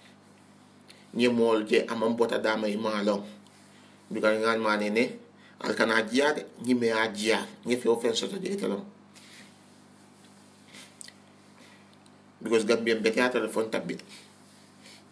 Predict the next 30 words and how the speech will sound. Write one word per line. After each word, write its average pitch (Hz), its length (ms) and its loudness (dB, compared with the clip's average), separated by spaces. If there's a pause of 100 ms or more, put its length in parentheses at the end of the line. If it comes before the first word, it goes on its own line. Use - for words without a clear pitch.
ita 131 240 0
da 117 240 4
da 113 160 2
ko 110 180 0
fo 110 140 -4 (1120)
gambia 120 300 2
no 117 320 -2
gambia 127 320 2
no 131 120 0
nyum 123 200 0
mo 113 180 2
be 104 140 0
ta 110 100 -2
yare 101 280 0 (2000)
ali 147 120 8
aje 185 240 10
europe 135 240 2
jam 117 160 4
mo 117 100 0
buga 127 180 2
na 107 120 -2
mo 101 200 -4
ya - 120 -8 (2000)
sain 131 240 2
3 127 320 2
weeks 117 160 -2
ngole 117 320 2
bayne 95 320 -4 (1040)
mbuga 117 240 0
funti - 320 -10